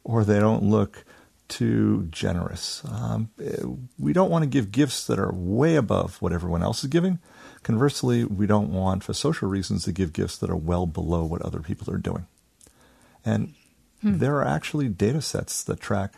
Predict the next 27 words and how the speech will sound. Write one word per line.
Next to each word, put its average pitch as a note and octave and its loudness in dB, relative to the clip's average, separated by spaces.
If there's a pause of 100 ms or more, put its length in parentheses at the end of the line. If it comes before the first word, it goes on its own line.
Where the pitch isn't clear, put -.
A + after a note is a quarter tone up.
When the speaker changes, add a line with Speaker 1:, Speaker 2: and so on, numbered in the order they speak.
Speaker 1:
how B2 -6
much A2+ -2
money G2 0 (460)
people A2 0
give F2+ 0
in E2+ 0
gifts. - -4 (420)
And G2 0
one C#3+ 2 (240)
that - -2
I A#2+ 4
used F2 -2
was F#2 -4
from F2+ -2
the E2+ 0
Bureau G2+ 0
of F2 -6
Labor F2+ 0
Statistics. - -8
It's - -12
called F#2+ -2
the F2 -4
Consumer - -2
Expenditure F2 -4
Survey, C#3 -2 (580)
and C3 0
interviews A#2+ 2